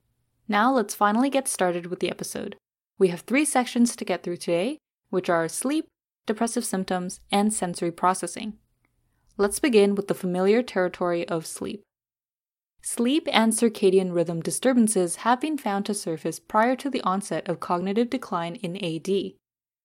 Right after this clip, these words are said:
We'll start off with a preclinical study on circadian rhythms in a mouse model of A D.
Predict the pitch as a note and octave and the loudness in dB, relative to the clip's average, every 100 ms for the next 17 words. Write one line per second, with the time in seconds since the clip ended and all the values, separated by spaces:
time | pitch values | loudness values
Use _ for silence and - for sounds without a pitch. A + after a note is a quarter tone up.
0 | _ _ _ F#3+ F#3 G3+ C4 G#3+ F#3+ - | _ _ _ 2 2 0 4 6 4 2
1 | F3 E3 - D4 - A3+ A3 G#3+ G#3+ F3 | -4 -4 -2 -2 0 0 2 -2 0 0
2 | F3 - E3+ - F3+ - F3+ A3+ A#3+ G3 | 0 -2 -6 -4 -4 0 2 4 4 4
3 | F#3+ F#3 - F#3 E3 E3+ G#3 G#3+ F#3 F3 | 0 -4 -4 -6 -2 -2 -2 -2 0 0
4 | F3 - - E3+ D#3+ D3+ F3 | 0 -4 -6 -6 -4 -4 -4